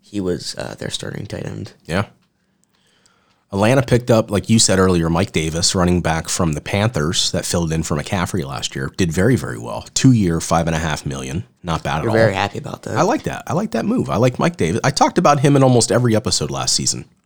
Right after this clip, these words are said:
Speaker 2: I think he did so great with McCaffrey being out with nobody else around him.
Speaker 1: Yeah.
Speaker 2: I think he can do very, very well. And let's just talk about the name, first of all. They also picked up outside linebacker from Chicago, Barkevious Mingo.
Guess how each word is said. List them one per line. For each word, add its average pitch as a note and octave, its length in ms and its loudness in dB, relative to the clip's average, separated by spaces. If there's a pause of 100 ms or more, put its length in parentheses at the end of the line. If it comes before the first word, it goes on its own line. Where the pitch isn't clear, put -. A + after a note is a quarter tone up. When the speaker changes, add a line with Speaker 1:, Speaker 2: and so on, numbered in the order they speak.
(800)
Speaker 2:
I B2 100 2
think D#3+ 180 4
he - 100 -2
did A2 220 4
so C#3+ 240 4
great G#2+ 360 4
with E2 160 -4
McCaffrey F2 540 -2
being D#2+ 220 -2
out D#2 180 -2
with D2+ 180 -8
nobody F2+ 540 4
else E2 220 -2
around C#2 280 -2
him. - 180 -10 (720)
Speaker 1:
Yeah. F#2+ 260 -8
Speaker 2:
I F#2 60 2
think G2+ 200 2
he F2+ 120 -2
can D#2 100 -6
do D2+ 120 -4
very, C#2 240 -4
very B1 200 -8
well. A1+ 320 -12
And G#2 160 4
let's B2 180 4
just - 160 2
talk B2 200 2
about F2+ 220 2
the D#2 60 -4
name, D#2+ 280 -2
first D2 320 -4
of - 80 -6
all. B1 120 -6
They D#2 120 -4
also A#2+ 240 4
picked F#2+ 260 -2
up D#2+ 100 -2
outside E2 340 0
linebacker E2+ 460 -2
from - 140 -14
Chicago, F2 420 0
Barkevious E2 640 0
Mingo. F2 440 0